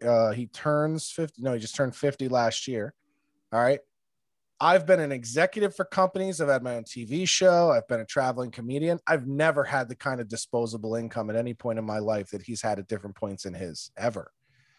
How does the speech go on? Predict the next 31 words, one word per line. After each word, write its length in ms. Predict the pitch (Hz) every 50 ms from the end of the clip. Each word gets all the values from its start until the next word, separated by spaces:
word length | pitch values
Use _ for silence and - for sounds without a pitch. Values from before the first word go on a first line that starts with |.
| _ _ _ _
And 180 | - 117 127 131
so 680 | - - - 139 127 123 123 120 120 120 120 117 - _ - _ _ _ _ _ _
I, 240 | 127 139 175 185 180 - -
I 180 | 147 180 214
don't 220 | 214 190 175 147 147
look 180 | 151 143 -
down 260 | - 147 139 139 139
on 120 | 139 131 120
people 280 | - 139 139 - 131
in 60 | 127 127
the 60 | 123
trades 360 | - - 139 135 131 131 117
at 120 | 135 131
all. 380 | 135 139 160 214 226 151 - - -
Most 300 | 110 156 202 240 - 240
of 20 |
the 80 | 220 202
people 240 | - 220 208 196 208
I 120 | 208 196
know 140 | 190 202 196
in 60 | 185
the 80 | 180 170
trades 460 | - - 214 214 214 185 160 143 -
have 160 | 151 139 127
more 340 | 139 143 151 170 190 196 190
money 260 | 190 190 190 196 190
than 160 | 185 185 190
I've 200 | 185 185 190 170
ever 180 | 175 180 175 165
fucking 360 | - - 185 165 - - 143
had. 240 | 147 147 135 98